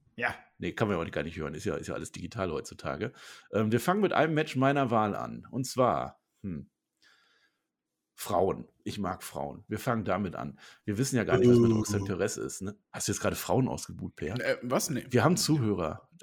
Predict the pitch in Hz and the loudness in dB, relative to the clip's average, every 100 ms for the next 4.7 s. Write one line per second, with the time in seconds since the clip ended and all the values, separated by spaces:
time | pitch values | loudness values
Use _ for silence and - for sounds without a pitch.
0 | - 92 117 - 139 - - 117 127 - | -8 -2 -2 0 -2 -2 -4 -2 -4 -4
1 | - - 90 - 95 - 98 - _ _ | -10 -12 -12 -8 -10 -8 -12 -12 _ _
2 | _ _ _ - 110 110 104 123 - 123 | _ _ _ -14 -10 -2 0 0 0 -2
3 | 127 123 156 208 - - _ _ _ _ | 0 -2 -4 -8 -12 -20 _ _ _ _
4 | _ _ _ _ 50 62 | _ _ _ _ -14 -14